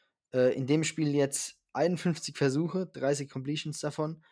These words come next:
äh, und eben drei Interceptions. Und ich denke, dass das, äh, unter anderem auch mitentscheidend dafür war, ähm, dass die Saints dann, äh, das Spiel eben doch, äh, gewonnen haben, weil da eben auch,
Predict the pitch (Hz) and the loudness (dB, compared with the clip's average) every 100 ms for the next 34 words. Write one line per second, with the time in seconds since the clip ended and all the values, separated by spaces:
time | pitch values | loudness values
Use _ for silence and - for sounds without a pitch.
0 | _ _ _ - 131 131 - 143 143 - | _ _ _ 0 4 4 4 0 0 -4
1 | - 143 147 151 143 135 135 143 135 120 | 0 2 2 0 -2 0 2 2 0 0
2 | 139 - 165 160 - 131 123 135 147 147 | 0 0 -8 -8 -8 -8 -4 -2 -2 -2
3 | 123 - 127 151 - - - 135 131 147 | -6 -4 -2 -2 -4 -10 -6 -2 -2 -2
4 | 143 123 139 143 139 135 101 - 143 135 | -4 -2 -2 -2 -2 -2 -4 -6 -10 -10
5 | - 131 139 123 - 120 120 120 - _ | -2 0 0 -6 -6 -4 -2 -4 -8 _
6 | _ _ _ - 120 120 120 113 - 117 | _ _ _ -8 -4 -4 -4 -6 -6 -2
7 | 127 139 156 - 135 139 139 _ - 120 | 0 0 -2 -4 -4 -6 -12 _ -14 -10
8 | 127 123 - 147 151 156 - _ _ _ | -8 -8 -6 -4 -2 -4 -10 _ _ _
9 | _ _ _ _ 139 143 139 139 160 - | _ _ _ _ 0 2 2 2 0 -2
10 | - - 131 123 127 127 151 156 147 151 | -10 -2 -2 0 0 0 0 -2 0 0
11 | 160 175 131 127 147 160 143 151 147 - | 0 -6 -2 0 2 2 0 -4 -6 -4
12 | 127 139 - | -2 -2 -4